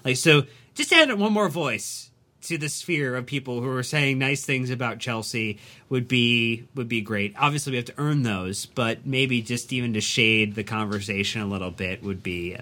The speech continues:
would be nice. When we think about the extremely likely, just based upon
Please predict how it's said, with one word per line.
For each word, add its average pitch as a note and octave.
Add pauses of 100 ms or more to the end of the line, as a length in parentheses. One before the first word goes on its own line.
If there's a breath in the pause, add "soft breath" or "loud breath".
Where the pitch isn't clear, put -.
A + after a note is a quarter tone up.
would G2
be G2
nice. F2 (640 loud breath)
When C3
we C#3
think G#3
about E3 (340)
the C#3
extremely D#3+
likely, G2+
just C#3
based F#3+
upon D3+